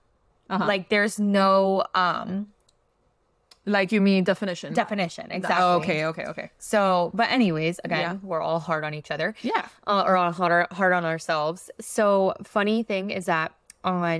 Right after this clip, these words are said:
Speaker 2: TikTok,
Speaker 1: Mm-hmm.
Speaker 2: there was this super famous trending filter.
Speaker 1: Okay.
Speaker 2: The glamorous, the
Speaker 1: Oh, the bold glamour.
Speaker 2: bold glamour.
Speaker 1: I look horrible with it. I look
Speaker 2: When
Speaker 1: like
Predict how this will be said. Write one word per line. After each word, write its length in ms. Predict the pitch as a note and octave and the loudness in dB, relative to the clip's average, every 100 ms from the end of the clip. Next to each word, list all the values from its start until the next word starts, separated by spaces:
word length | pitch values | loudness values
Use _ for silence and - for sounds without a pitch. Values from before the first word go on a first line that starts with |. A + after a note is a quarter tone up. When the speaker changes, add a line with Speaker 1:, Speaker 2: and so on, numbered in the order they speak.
| E3 - | -4 -8
Speaker 2:
TikTok, 480 | D4+ - F3 E3 | -12 -4 0 0
Speaker 1:
Mm-hmm. 140 | G3 G3+ | 0 2
Speaker 2:
there 160 | F3 | 4
was 220 | F3 F#3 F#3 | 4 0 -4
this 120 | E3 | -8
super 1040 | - - - - - B3 B3+ A#3 A#3 A3+ | -8 -12 -10 -10 -2 2 2 2 2 2
famous 760 | A3 - G3 F#3+ F#3 F#3 G3 A#3 _ | 0 -4 -4 -2 -2 -2 -4 -10 _
trending 1000 | - G3+ F#3+ F#3+ F3+ F3+ F3 E3+ E3 F3 _ _ _ _ | -2 0 0 -2 -2 0 0 0 -2 -4 _ _ _ _
filter. 800 | _ A3 G#3+ - F3+ - - G3 _ | _ 2 2 -2 -6 -4 -6 -10 _
Speaker 1:
Okay. 380 | G3 F#3+ D#3+ A3 | -2 2 0 0
Speaker 2:
The 160 | G3 G3+ | 0 -2
glamorous, 840 | F#3 F3+ F3 F#3+ G3+ A3 - - - _ | 2 0 0 0 0 -2 -8 -14 -18 _
the 260 | G3 G3 F#3+ | -4 0 4
Speaker 1:
Oh, 420 | A#3+ B3 A#3+ A3 | 4 6 4 4
the 100 | G3 | 2
bold 300 | F3+ G3+ G#3 | 2 2 2
glamour. 340 | F#3+ F#3+ A3+ A3 | 2 2 4 2
Speaker 2:
bold 80 | G3 | -2
glamour. 360 | F#3 E3+ E3 | -2 -2 0
Speaker 1:
I 80 | F#3 | 4
look 200 | G#3+ G#3 | 4 2
horrible 1000 | - - - G3+ G3+ G3 F#3 D#3 D3 C#3+ | -4 -20 -10 0 2 4 2 0 -4 -4
with 140 | D3+ B2+ | -6 -6
it. 240 | A2 - _ _ _ | -8 -10 _ _ _
I 80 | F#3+ | 0
look 120 | F#3+ | 2
Speaker 2:
When 200 | G#3 | 4
Speaker 1:
like 80 | G3 | 0